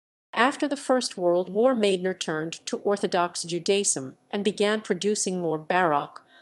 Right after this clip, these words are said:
like religious paintings, including a long and repetitive series of portraits of prophets.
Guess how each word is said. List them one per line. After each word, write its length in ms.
like 240
religious 500
paintings, 680
including 500
a 40
long 440
and 120
repetitive 560
series 540
of 160
portraits 580
of 140
prophets. 720